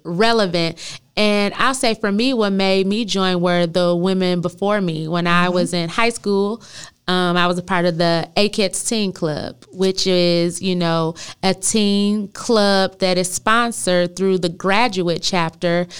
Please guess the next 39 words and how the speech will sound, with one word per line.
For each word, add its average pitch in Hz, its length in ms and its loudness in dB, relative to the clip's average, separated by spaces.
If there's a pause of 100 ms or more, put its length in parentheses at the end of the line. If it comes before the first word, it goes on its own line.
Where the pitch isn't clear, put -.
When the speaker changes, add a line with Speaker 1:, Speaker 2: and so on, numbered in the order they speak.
(220)
Speaker 1:
uh, 170 340 -2 (280)
of 185 280 -2
the 175 80 0
local 185 280 0
chapter 180 400 -2
where 175 120 2
I 220 120 2
was 214 160 0
from, 175 280 -2
which 170 200 -4
is 170 180 0
Zeta 165 380 2
Beta 165 280 -2
Omega 175 580 0
of 165 100 -4
Alpha 175 200 0
Kappa 175 260 -4
Alpha 175 180 -2
Sorority 170 540 -2
Incorporated. 165 840 -4 (280)
And 196 180 2
we 220 80 2
were 196 120 2
doing 180 280 0
community 170 520 -2
service. 214 760 0
We 196 100 -2
were 170 140 -2
taught 160 320 -6 (120)
etiquette. 202 440 -2
We 196 120 0
were 180 80 -2
taught 170 280 -6
how 165 160 -6
to 160 200 -6 (280)
carry 196 380 2
ourselves 175 500 0
as 160 260 -2
ladies 190 760 2